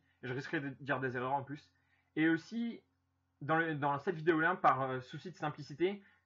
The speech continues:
je vais remplacer E N S Ulm par E N S. Donc quand je parlerai de l'E N S, je parlerai de l'E N S Ulm.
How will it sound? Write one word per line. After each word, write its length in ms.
je 80
vais 60
remplacer 460
E 80
N 100
S 200
Ulm 180
par 260
E 80
N 120
S. 300
Donc 180
quand 120
je 80
parlerai 300
de 100
l'E 180
N 120
S, 320
je 80
parlerai 260
de 100
l'E 100
N 120
S 200
Ulm. 180